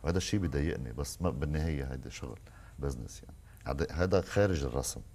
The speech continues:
خارج إطار إنه أنا رسام. آه، فبيجي بده يلبق اللوحة على بيته، بس مش عارف إنه هيدي اللوحة بتفوت على البيت كأنها شخص. يعني إذا هاي اللوحة ما كانت، آه،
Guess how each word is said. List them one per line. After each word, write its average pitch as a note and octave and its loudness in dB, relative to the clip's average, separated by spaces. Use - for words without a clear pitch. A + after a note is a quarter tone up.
خارج E2 2
إطار D2+ 2
إنه B1 -6
أنا C#2+ 0
رسام. B1 -2
آه، D2 2
فبيجي F#2 0
بده F2 2
يلبق G2+ 4
اللوحة D#2 2
على C#2+ 2
بيته، C#2+ 0
بس C#2+ -2
مش E2+ 0
عارف G#2 2
إنه D#2+ 0
هيدي F2+ 0
اللوحة D2 0
بتفوت F#2+ 2
على D#2+ 4
البيت F2 2
كأنها F#2 -2
شخص. - -6
يعني D2 0
إذا C#2+ 0
هاي F#2+ 4
اللوحة F#2+ 0
ما D#2 0
كانت، G2+ -2
آه، A1 -8